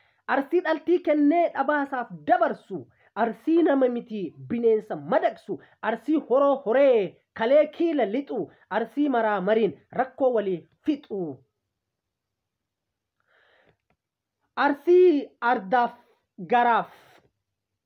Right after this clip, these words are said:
keessa wal utubu, arsii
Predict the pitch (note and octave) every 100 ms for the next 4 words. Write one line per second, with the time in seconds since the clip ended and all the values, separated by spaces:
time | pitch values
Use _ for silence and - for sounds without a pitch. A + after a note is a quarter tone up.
0 | _ _ _ - C4 C4 - B3 A3+ A3+
1 | G#3+ - F4 D#4+ G3 G#3 D#3+ - _ _
2 | _ _ _ _ _ - G#3+ G#3+ - C4+
3 | C#4+ C4 A#3 G#3 D#3+